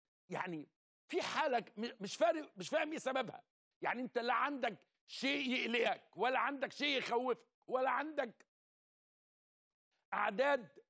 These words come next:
تضايقك، رغم انه، وارجع تاني واقول لك انه لو العد-، لو عندك عدد، دي حاجه ما، يعني، اه، اه، مقلقه وكل شيء، بس مش اباحه،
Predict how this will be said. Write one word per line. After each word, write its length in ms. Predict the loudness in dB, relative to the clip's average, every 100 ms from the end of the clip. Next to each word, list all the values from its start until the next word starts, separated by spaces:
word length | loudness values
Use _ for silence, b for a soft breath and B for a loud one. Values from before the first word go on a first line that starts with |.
| -4
تضايقك، 500 | 2 2 2 -2 -14 _ _ _
رغم 460 | 4 4 4 0 0
انه، 360 | 2 2 0 2
وارجع 520 | 4 4 2 0 0
تاني 380 | 2 2 2 4
واقول 440 | 6 6 6 2
لك 120 | -4 -14 _ -4
انه 220 | -4 0
لو 180 | 0 0
العد-، 380 | 0 0 -2
لو 120 | -2 -2
عندك 380 | -2 -6 -10
عدد، 320 | -8 -8 -10 -12 _ _ -12
دي 60 |
حاجه 420 | -4 -2 0 -4 -8 _
ما، 140 | -6 -6
يعني، 440 | -4 -6 -8 -16 _ -8
اه، 540 | 0 2 2 0 2 2
اه، 20 |
مقلقه 580 | 0 -4 2 2 2 0
وكل 340 | 0 -4 -2
شيء، 280 | -2 -2 -4 _ _ _
بس 240 | -8 -6 -8
مش 220 | -10 -6
اباحه، 480 | 0 0 0 -6